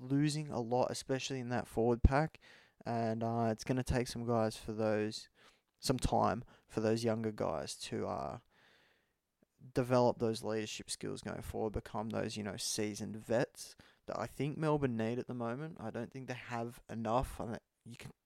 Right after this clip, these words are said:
you can claim that Munster's been around for a while and he needs to take over that role. I think he's been good this year, though. But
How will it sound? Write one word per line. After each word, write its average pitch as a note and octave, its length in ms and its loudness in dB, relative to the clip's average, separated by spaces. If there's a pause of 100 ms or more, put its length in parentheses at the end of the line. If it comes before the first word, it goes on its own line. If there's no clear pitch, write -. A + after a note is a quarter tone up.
(160)
you - 80 -16
can C#3 120 -4
claim D#3 400 2
that - 120 -6
Munster's D#3 600 0
been C3 220 -4
around B2+ 240 -4
for B2 160 -4
a A2+ 40 -2
while A#2+ 200 2
and A#2+ 80 -6
he B2 180 -10
needs C3 280 -6
to - 200 -10
take C3+ 140 -6
over B2+ 160 2
that B2 180 2
role. B2+ 300 4 (360)
I C3 100 2
think A#2+ 180 -4
he's A#2 100 -6
been A2+ 240 -4
good A2+ 160 -4
this A#2+ 240 -6
year, B2 140 -2
though. A#2 260 0 (420)
But F#2+ 220 -2